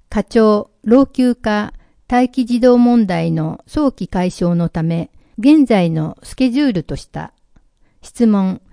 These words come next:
こども園設立までの待機児童対策のない空白時期の対応は？課長。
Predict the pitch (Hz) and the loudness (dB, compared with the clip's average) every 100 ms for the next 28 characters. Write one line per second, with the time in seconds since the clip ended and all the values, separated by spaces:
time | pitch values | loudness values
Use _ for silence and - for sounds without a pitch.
0 | _ - 220 302 359 320 220 - 165 - | _ -4 0 0 0 0 -2 -4 -8 -6
1 | 190 - 214 202 180 160 151 - - _ | -6 -4 -2 -2 -4 -6 -6 -8 -20 _
2 | _ _ 254 262 - 247 262 262 254 254 | _ _ -2 0 -2 -2 0 2 2 2
3 | 254 240 170 - 160 165 170 160 - - | -4 -4 -6 -4 -2 0 -2 -4 -8 -12
4 | - 285 269 262 262 240 - 180 156 - | -2 0 0 -2 -2 -2 -2 -2 -2 -2
5 | 170 175 175 165 160 156 156 _ _ _ | -2 0 0 0 -2 -6 -10 _ _ _
6 | _ _ - 208 - 202 190 - | _ _ -6 -6 0 2 2 0